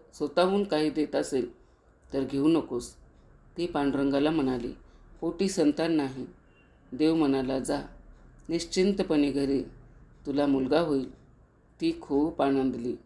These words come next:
हवं ते मिळाल्यावर माणूस देवाला जरा जास्तच प्रदक्षिणा घालतो, नाही का? तिनेही बऱ्याच प्रदक्षिणा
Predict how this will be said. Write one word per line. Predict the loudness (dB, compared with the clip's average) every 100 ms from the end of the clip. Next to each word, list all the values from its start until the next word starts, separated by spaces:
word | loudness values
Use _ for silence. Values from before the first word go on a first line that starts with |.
| -20 _ -6
हवं | 0 0 2
ते | 2
मिळाल्यावर | 2 0 0 -2 -2 -4 -2
माणूस | 0 0 -2
देवाला | -2 -2 -2 -4 -8 -14 _ _ _ _ _ _ -4
जरा | 0 0
जास्तच | 2 0 -2 -2 -4
प्रदक्षिणा | -2 -2 -2 -2 0 0
घालतो, | 0 -4 -4 -12 -14 _ _ -4
नाही | -2
का? | -2 -4 -6 -10 -20 _ _ _ _ _ _ _ _ _ _ _ _ _ 2
तिनेही | 4 4 4 0
बऱ्याच | -2 0 2 2 0
प्रदक्षिणा | -4 -4 -4 -4 -4 -4